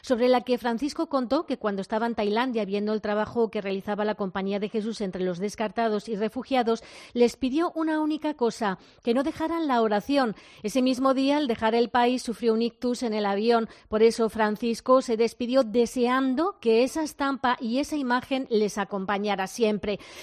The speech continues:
Por cierto, que en la audiencia que Francisco tuvo también con las universidades católicas sobre los nuevos desafíos que afrontan estas instituciones educativas, recordó a los docentes que son responsables no solo de la formación de buenos profesionales,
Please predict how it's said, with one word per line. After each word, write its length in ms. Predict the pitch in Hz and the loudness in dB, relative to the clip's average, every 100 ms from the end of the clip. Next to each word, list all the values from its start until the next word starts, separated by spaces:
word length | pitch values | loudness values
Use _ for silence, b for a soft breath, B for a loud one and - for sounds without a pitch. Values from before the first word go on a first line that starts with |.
| B | B
Por 160 | B 220 | B 4
cierto, 460 | 269 254 247 277 269 | 8 6 8 6 6
que 80 | |
en 60 | 247 | 4
la 80 | 240 | 6
audiencia 580 | 240 254 247 262 254 247 | 6 4 4 4 4 2
que 100 | 233 | 0
Francisco 460 | 220 214 226 240 | -2 -2 -2 -2
tuvo 240 | 220 214 220 | 0 0 2
también 280 | 226 233 | 0 0
con 140 | 226 240 | 0 0
las 160 | 226 | 0
universidades 680 | 226 208 202 196 202 202 220 | -2 -2 -2 -2 -2 0 -2
católicas 640 | - 190 233 262 - 196 196 | -2 0 2 2 0 -4 -4
sobre 280 | 190 180 180 | -6 -4 -4
los 160 | 180 | -4
nuevos 380 | 202 208 214 185 | -2 0 0 -2
desafíos 760 | 196 185 185 226 226 196 190 | -4 -4 -8 -2 0 0 -2
que 100 | - | -6
afrontan 440 | 185 - 196 208 202 | -8 -4 -4 -4 -4
estas 320 | 196 208 208 | -4 -4 -6
instituciones 640 | 190 185 180 190 196 190 180 | -8 -10 -10 -8 -6 -8 -8
educativas, 640 | 175 208 202 233 214 202 B B B B | -6 -4 -2 0 2 0 B B B B
recordó 460 | 226 226 233 220 | 2 4 4 4
a 80 | 294 | 4
los 180 | 320 269 | 4 2
docentes 640 | 262 254 254 254 320 370 | 0 0 -2 -2 -4 -4
que 140 | - 214 | -6 -2
son 200 | 247 247 | -2 2
responsables 920 | 247 - 220 208 - 262 233 220 - | 0 0 -2 -2 0 2 2 0 0
no 240 | 247 277 | 0 0
solo 340 | - 311 302 311 | 0 0 0 -2
de 200 | 220 226 | 0 2
la 120 | 214 | 2
formación 600 | 226 214 208 208 254 262 | 2 0 0 -2 -4 -4
de 80 | 240 | -2
buenos 340 | 220 233 240 | -2 -2 -4
profesionales, 760 | - 214 208 180 196 226 269 202 | -6 -8 -8 -6 -4 0 0 -2